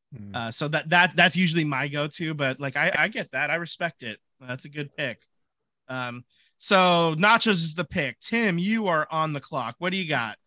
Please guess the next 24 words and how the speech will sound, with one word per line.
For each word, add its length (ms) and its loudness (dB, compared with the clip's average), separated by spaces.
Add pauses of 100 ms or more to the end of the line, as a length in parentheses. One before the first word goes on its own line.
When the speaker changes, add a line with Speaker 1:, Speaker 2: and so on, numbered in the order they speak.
(220)
Speaker 2:
What, 160 -8
what, 220 -4 (180)
what 140 2
are 40 -2
you 120 -4
taking? 420 -6 (960)
Speaker 1:
Ah, 480 4
to 340 4
a 40 8
draft. 560 4
You 100 6
know, 160 6
I, 260 4 (120)
I'm 180 4
a, 220 6
I'm 180 0
a 100 4
man 560 2
of, 160 2
uh, 640 2 (180)
simple 420 2
needs, 600 6
and, 160 4
um, 420 2